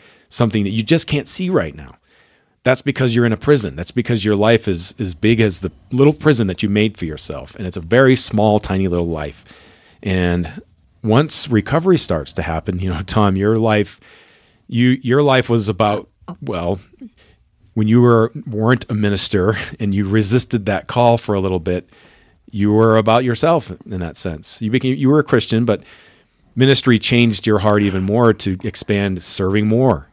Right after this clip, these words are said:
You traveled the world some, and eventually you started this whole ministry here that's beyond you. And you, of course, would be the first to say you want this ministry to outlast you and not be about you. And,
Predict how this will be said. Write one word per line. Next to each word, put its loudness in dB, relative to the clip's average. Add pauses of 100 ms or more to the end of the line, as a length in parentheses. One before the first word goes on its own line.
(140)
You -6
traveled 0
the 2
world 4
some, -6 (420)
and -4
eventually 0
you 0
started 0
this 0
whole 2
ministry 0
here -2 (500)
that's -6
beyond 0
you. 2
And -2
you, 4
of -4
course, 0
would -6
be 2
the -6
first -4
to -8
say 0
you 2
want 0
this -8
ministry 0
to 2
outlast -2
you 0
and 0
not -4
be -2
about -4
you. 2
And, -6